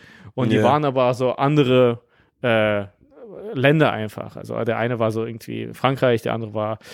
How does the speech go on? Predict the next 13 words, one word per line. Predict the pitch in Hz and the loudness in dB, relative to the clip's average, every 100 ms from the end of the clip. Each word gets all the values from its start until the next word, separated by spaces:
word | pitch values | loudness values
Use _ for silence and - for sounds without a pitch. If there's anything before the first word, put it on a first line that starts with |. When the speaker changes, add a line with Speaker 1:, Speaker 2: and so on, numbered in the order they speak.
| - - | -16 -4
Speaker 1:
der | 113 | 2
Torwart | 127 127 120 110 110 | 4 4 4 0 0
war | 113 | 0
England | 135 131 123 120 | 0 2 0 -4
und | 117 110 - | -8 -8 -4
der | 110 107 107 117 | -2 -2 -4 0
Speaker 2:
Boah, | 151 | 2
ich | 175 | 4
hab | 233 | 2
Speaker 1:
große | 220 208 | 0 0
Speaker 2:
das | 202 | -2
Speaker 1:
weiß | 220 | 0
Speaker 2:
Gefühl, | 220 226 202 | 2 2 0